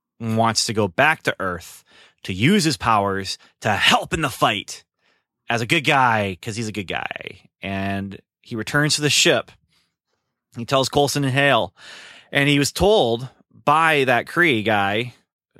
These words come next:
that he trusts completely because he's from the, one of the greatest families of the Kree Empire,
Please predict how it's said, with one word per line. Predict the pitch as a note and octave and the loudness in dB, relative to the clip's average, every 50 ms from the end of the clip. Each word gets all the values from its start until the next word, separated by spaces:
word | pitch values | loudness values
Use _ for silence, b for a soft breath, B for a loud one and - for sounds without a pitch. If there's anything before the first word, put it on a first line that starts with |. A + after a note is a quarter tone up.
| _ _ _ | _ _ _
that | - A2+ B2 B2+ A#2 | -14 -8 -4 -4 -4
he | A2 B2 | -4 -4
trusts | G#2+ - - D#3 C3+ - - - | -4 0 2 2 2 2 0 0
completely | - C#3 A2+ F#2+ A#2 D3 D#3+ D#3 F#2 G2+ G2 G#2 | 0 0 -2 0 2 2 2 2 0 -2 -4 -4
because | G#2 B2+ A2+ - A#2 A2 - | -4 -4 -2 0 0 0 0
he's | C3 B2+ A2+ | -2 -2 -2
from | - - C#3 C3 B2 A#2+ A#2 A#2 A2 - | -2 0 2 2 2 2 0 -2 -6 -8
the, | C3+ A#2+ B2+ A#2+ A2+ A2+ G#2 E2+ | -4 -2 0 2 2 2 0 -2
one | - C3 B2 A#2 | -4 -2 -2 0
of | A2+ | 0
the | A2 | 0
greatest | G2 B2 B2 A#2 G#2+ - - | 0 2 2 2 2 0 0
families | - A#2 A#2 C3 C3+ A2+ G2+ G2+ F#2+ - | 0 2 2 2 2 2 0 0 0 -2
of | A2 F2+ | -4 -4
the | G#2 | -6
Kree | - - C3 A#2 G#2+ G#2+ | -6 -2 0 2 2 4
Empire, | A#2 B2+ - A#2 F#2+ F2+ F2+ F#2 F#2+ F#2 | 2 2 0 -2 -2 -2 -2 -4 -4 -6